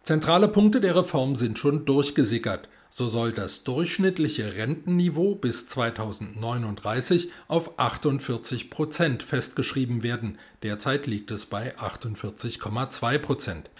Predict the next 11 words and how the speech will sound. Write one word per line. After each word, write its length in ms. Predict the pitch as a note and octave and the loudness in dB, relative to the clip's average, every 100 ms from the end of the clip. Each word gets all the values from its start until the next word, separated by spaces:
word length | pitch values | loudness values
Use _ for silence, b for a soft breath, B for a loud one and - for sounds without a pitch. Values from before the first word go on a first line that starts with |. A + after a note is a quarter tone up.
| B | B
Ein 240 | G2+ G#2 | -6 -6
Teil 300 | G2+ C3+ G3+ | -2 4 6
der 180 | F3+ A#2+ | 4 0
Rente 320 | G#2 A2+ F#3+ | -4 -2 2
soll 200 | D3 C#3 | 2 0
künftig 600 | C3+ D3+ D3+ D3+ F3 F3 - | 0 2 2 2 2 2 0
über 260 | D3 D#3 | 0 2
den 180 | D3+ D3 | 2 0
Kapitalmarkt 880 | C#3+ D3 D3+ C#3 D#3+ G3+ D#3+ G#2+ - | 0 0 -2 0 0 0 0 -2 -6
finanziert 560 | - G#2+ G2 - G#2 - | -6 -4 -4 -4 -6 -8
werden. 280 | G2 - | -12 -14